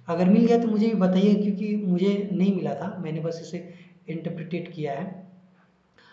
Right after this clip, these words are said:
अब देखिए, इसमें कैसे डिसीजन रूल होगा कि जैसे देखिए, कंज्यूमर के पास मान लीजिए हंड्रेड रुपीज है, ठीक? तो जब वो ज़ीरो, अ, ज़ीरो यूनिट कंज्यूम कर रहा है, तो उसके पास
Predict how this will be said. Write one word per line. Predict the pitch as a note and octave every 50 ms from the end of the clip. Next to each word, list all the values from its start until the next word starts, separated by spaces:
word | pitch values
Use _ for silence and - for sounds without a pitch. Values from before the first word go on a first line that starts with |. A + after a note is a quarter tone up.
| _ _ _ _ -
अब | G3+ F#3 -
देखिए, | A#3 A#3 A#3 B3 A#3
इसमें | - - G#3+ G#3 -
कैसे | F#3 F3 F3 - F#3 E3+
डिसीजन | D#3+ D3+ D#3 E3 D#3+ E3 D#3 D3+
रूल | D3 C#3+ C3
होगा | B2+ B2 B2 A#2+ A#2+ A#2+ - - - - - - - - - - _ _ _ _ _ _ _ _ _ _ _ _ _ _ _ _ _ _ - - - - - - -
कि | A#3+ A#3
जैसे | A#3 A#3+ A#3 A#3 B3
देखिए, | A3 G#3+ - - G3 F3+ F#3
कंज्यूमर | - - G3+ G#3 A3+ A#3+ B3 C4+ B3+ A#3+
के | A#3+ A#3+
पास | A#3+ A#3 A3+ A3+
मान | G#3+ G#3 G#3 G#3
लीजिए | G#3 G3 F3+ - -
हंड्रेड | F3+ E3 D#3 D3+ D#3 D3 B2 B2
रुपीज | B2 - - - - -
है, | - - - - - - - - - - - _ _
ठीक? | - G#3 - - - - - _ _ _ _ _ _ _ _ _ _ _ _ _ _ _ -
तो | G3+
जब | F3+ A3+ A#3 A#3+
वो | B3+ B3
ज़ीरो, | - - F#3+ G#3+ A3+ B3 C#4 C#4+
अ, | C4 B3 - - - A3+ G3 F#3+ F#3 F3+ F3+
ज़ीरो | F#3 G#3 A3 B3 C4+ C4
यूनिट | B3 A#3 A#3 A3+ - -
कंज्यूम | A3 G3 F3+ G3 G#3 F#3+ F3+
कर | F3 D#3+ D3
रहा | C#3 D3+ D3+ D3+ F#3
है, | A#3 A#3+ -
तो | -
उसके | - - F#3+ - - A3 G#3+
पास | G3+ G#3+ - - - - - - - -